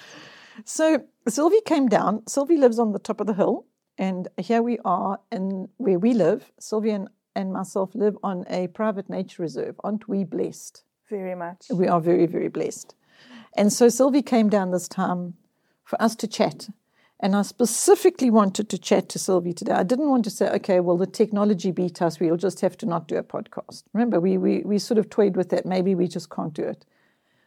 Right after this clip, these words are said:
Speaker 1: But God has another plan, because when we check with him, he said, "Uh-uh, you must do this." He cares for the people and he wants us to share with them. So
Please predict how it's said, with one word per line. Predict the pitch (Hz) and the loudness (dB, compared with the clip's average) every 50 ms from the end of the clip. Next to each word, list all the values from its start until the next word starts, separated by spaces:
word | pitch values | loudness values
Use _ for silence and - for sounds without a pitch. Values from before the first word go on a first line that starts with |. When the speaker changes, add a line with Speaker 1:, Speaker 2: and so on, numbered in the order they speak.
| _ _ _ - | _ _ _ 4
Speaker 1:
But | 226 202 151 143 151 - - - - _ | 4 4 4 2 -4 -10 -16 -16 -16 _
God | - 214 240 294 349 359 | 4 4 4 4 4 0
has | 277 247 294 285 262 240 220 | 0 -2 2 2 2 4 4
another | 233 190 175 175 170 185 | 2 4 4 4 2 2
plan, | - - - 170 - - - | -2 -2 -4 -4 -4 -4 -6
because | - - 165 170 202 190 - - | -6 -6 -4 -2 -2 -4 0 2
when | 196 208 | 4 4
we | 254 311 302 | 4 4 2
check | - - 320 302 - | 0 -2 -2 0 0
with | 269 247 - - | -2 -2 0 2
him, | 277 202 147 156 170 | 2 2 2 2 0
he | 185 208 202 | 2 2 0
said, | - - 214 196 | 2 2 2 4
"Uh-uh, | 208 240 226 - 170 180 208 208 _ _ _ _ _ _ _ _ _ _ _ _ _ _ _ _ _ _ _ _ | 4 4 4 2 0 -2 -4 -6 _ _ _ _ _ _ _ _ _ _ _ _ _ _ _ _ _ _ _ _
you | - 202 | 2 4
must | 196 208 190 202 - | 6 6 4 4 6
do | 226 262 | 6 6
this." | 240 214 165 143 - - - - - _ _ _ _ _ _ _ _ _ _ _ | 8 6 4 4 0 -8 -10 -12 -14 _ _ _ _ _ _ _ _ _ _ _
He | _ - 214 | _ -4 -4
cares | - - 233 240 262 254 | 2 6 6 6 6 6
for | - - | 2 -2
the | 196 - | -2 -2
people | - - - 175 151 - - - 349 359 - _ _ _ _ _ _ _ _ _ | -4 -4 -6 -6 -6 -4 -6 -6 -6 -6 -10 _ _ _ _ _ _ _ _ _
and | - 170 180 | 0 2 4
he | 196 202 | 4 4
wants | 185 185 180 190 220 226 - - | 2 2 2 0 0 -2 -4 -6
us | 196 185 175 - | -4 -6 -6 -6
to | - - 202 | -6 -6 -6
share | - - 269 302 | -4 -2 -2 2
with | 285 247 208 - | 2 0 0 0
them. | - - - - 170 - _ _ _ _ _ _ | -4 -8 -8 -10 -14 -16 _ _ _ _ _ _
So | - - - 311 254 175 196 262 370 - | -6 2 4 6 6 6 6 4 2 0